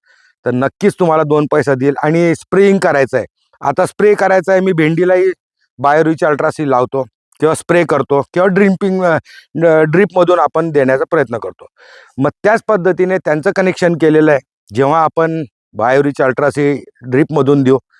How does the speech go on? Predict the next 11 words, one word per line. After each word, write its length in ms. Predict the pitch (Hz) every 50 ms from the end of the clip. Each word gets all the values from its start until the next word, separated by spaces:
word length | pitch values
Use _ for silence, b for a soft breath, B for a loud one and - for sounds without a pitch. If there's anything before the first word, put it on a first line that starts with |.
| b b b b b -
तेव्हा 200 | 135 135 139 135
त्यावेळेला 460 | 107 - 147 151 156 156 147 151 160 165
नाही 180 | 170 175 185
मिळेल. 220 | 175 151 139 135 131 - _ _ _ _ _ _ _ _ _ _ -
आपण 380 | - 135 139 - 196 190 190
या 120 | 185 180 175
भेंडीला, 540 | 151 151 143 147 147 147 160 160 156 156 156
मोसंबीला 640 | 160 160 156 - - 160 160 156 170 175 180 180 160
स्प्रे 280 | - - - 160 160
करत 220 | 147 - 156 147 143
जाऊ. 220 | 127 143 147 143